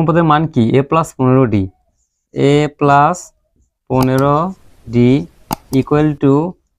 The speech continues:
a plus পনেরো ডি এর মান কত আমাদের? বলছে মাইনাস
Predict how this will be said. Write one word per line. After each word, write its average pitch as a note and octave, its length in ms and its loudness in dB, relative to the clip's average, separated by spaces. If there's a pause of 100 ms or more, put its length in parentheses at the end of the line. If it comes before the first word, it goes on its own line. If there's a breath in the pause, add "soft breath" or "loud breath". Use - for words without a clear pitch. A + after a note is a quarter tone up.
(100)
a D#3 100 -2 (100)
plus E3 200 2 (120)
পনেরো D#3 320 0
ডি E3 100 2
এর E3 120 0
মান D#3+ 120 2 (100)
কত E3 140 -4 (120)
আমাদের? F3 340 0 (340)
বলছে C#3+ 220 -2 (100)
মাইনাস D3+ 380 2